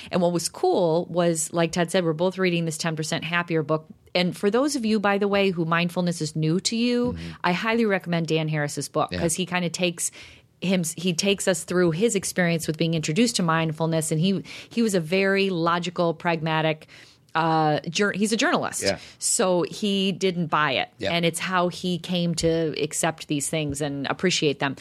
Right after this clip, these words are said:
Speaker 1: Um, so we're, you know, we're reading this book, and then I had, I just so happened last Thursday, the day before we left for this trip,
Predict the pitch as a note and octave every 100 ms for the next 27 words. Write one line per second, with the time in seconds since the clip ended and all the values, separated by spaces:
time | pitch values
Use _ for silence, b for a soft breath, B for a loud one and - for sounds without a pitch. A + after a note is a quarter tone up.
0 | B B B F3+ F3 E3+ - F#3 F3 F3
1 | E3 - D#3+ D#3 E3 G3+ F#3+ F#3 E3+ F3+
2 | E3 - B B F#3 F#3 F#3 F#3 F#3 -
3 | - F#3 G3+ G3 F3+ C#3+ - - E3 F#3+
4 | F3 G3 G3+ - - - F#3+ F3 F3 F3
5 | D#3+ D#3 D#3 - D#3+ D#3+ D3+ - F#3+ F#3+
6 | - C3 C3 F3 G3 - E3+ D#3+ E3+ D#3
7 | - D#3+ D#3 D3+ D3+ D3+ D3+ D#3 - A#3